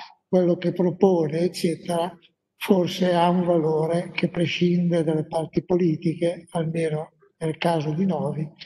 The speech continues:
perché così è successo. È cambiata l'amministrazione, ma il favore, l'appoggio a questo nostro convegno di Novi è stato dato lo stesso. Io qui porto i saluti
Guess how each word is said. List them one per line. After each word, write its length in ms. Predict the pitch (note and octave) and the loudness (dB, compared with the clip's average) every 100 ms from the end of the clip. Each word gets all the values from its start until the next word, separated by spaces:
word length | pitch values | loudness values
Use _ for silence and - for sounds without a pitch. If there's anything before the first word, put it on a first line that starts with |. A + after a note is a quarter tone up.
| - - - _ - | -20 -20 -20 _ -4
perché 280 | F#3 F#3 | -2 -2
così 320 | E3+ F3+ F3 F3 | 0 0 2 0
è 60 | |
successo. 680 | - E3+ - D#3 C3 - E3+ | -2 -6 -4 -4 -4 -8 -6
È 20 | |
cambiata 520 | - E3 F3+ F3 F3+ | -4 0 2 0 0
l'amministrazione, 920 | F3 F3 F#3+ F3+ A#3+ F#3 F#3 E3 D#3+ | 0 0 0 0 0 0 0 0 0
ma 120 | F3 E3+ | 0 -2
il 100 | - - _ _ _ | -6 -18 _ _ _
favore, 640 | - F#3 F3+ G3+ E3+ D#3+ | -2 0 4 4 2 0
l'appoggio 720 | D#3+ E3 - F#3+ E3+ D3 D#3 | -2 -2 2 2 2 0 -4
a 60 | - | -2
questo 320 | F3 - E3 | -4 -2 -2
nostro 360 | F3+ D3+ D#3+ | -2 -4 -6
convegno 480 | D#3+ E3+ E3 E3+ D#3+ | -2 -2 0 -2 -2
di 120 | D3+ | -4
Novi 400 | F3+ C#3+ C#3+ - _ _ - _ _ _ _ | -4 -4 -8 -18 _ _ -20 _ _ _ _
è 180 | - F3+ | -6 -4
stato 360 | - F3+ E3+ F#3 | -2 -2 0 0
dato 320 | F3 D#3 - | 0 -2 -2
lo 120 | E3 | -2
stesso. 520 | D#3+ - - - - E3 | -4 -6 -8 -8 -4 0
Io 180 | F#3+ | 0
qui 220 | F#3 F#3 F#3 | 2 0 2
porto 340 | F3 F3 - | 0 0 -6
i 40 | |
saluti 640 | - F3 F3 F#3 - - | -4 -2 0 0 0 -2